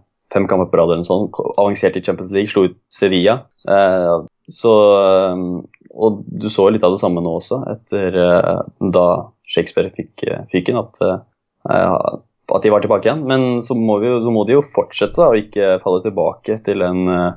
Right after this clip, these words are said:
det kaotiske, og særlig defensivt, så de slipper jo inn også veldig mye mål, så, ehm, nei, jeg, jeg har litt troa på at, eh, hvis vi skal s-,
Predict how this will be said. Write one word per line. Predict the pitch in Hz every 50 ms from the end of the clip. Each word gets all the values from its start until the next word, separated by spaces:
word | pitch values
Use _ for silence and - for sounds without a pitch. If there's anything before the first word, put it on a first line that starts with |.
| - _ _ -
det | 95 101
kaotiske, | - - 104 90 82 - - 73 73 - - - 82 82 82 82 82 82 85 82 - - - - _ _ _ _
og | - - 82 85 85 -
særlig | - 87 85 87 87
defensivt, | 95 90 - 90 87 - 90 87 -
så | - - - 90 90
de | 101 95 92
slipper | - 90 87 - 90
jo | 90 87
inn | 87 85
også | 78 - - 101 98
veldig | 92 98 87 82 82 85
mye | 85 82
mål, | 85 82 87 92
så, | - - - - 95 90 90 92 113 _ _ _ _ _ _ _ -
ehm, | - 101 95 90 85 87 87 85 - - -
nei, | - 113 123 131
jeg, | 123 117 107 101 98 90
jeg | 92 92 92 95
har | 107 101 - _ _ _ -
litt | - 98 101 -
troa | - - 95 95 -
på | 110 107 101
at, | 95 95 95 - -
eh, | 104 95 85 90 95 92 87
hvis | 90 98 101 - -
vi | 107
skal | - - 117
s-, | - -